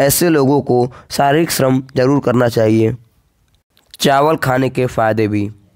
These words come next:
प्रतिदिन के भोजन में शामिल चावल शरीर में कॉम्प्लेक्स कार्बोहाइड्रेट और विटामिन बी की आपूर्ति करता है।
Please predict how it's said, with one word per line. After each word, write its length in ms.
प्रतिदिन 440
के 120
भोजन 320
में 140
शामिल 400
चावल 480
शरीर 400
में 200
कॉम्प्लेक्स 580
कार्बोहाइड्रेट 680
और 120
विटामिन 440
बी 140
की 160
आपूर्ति 420
करता 380
है। 220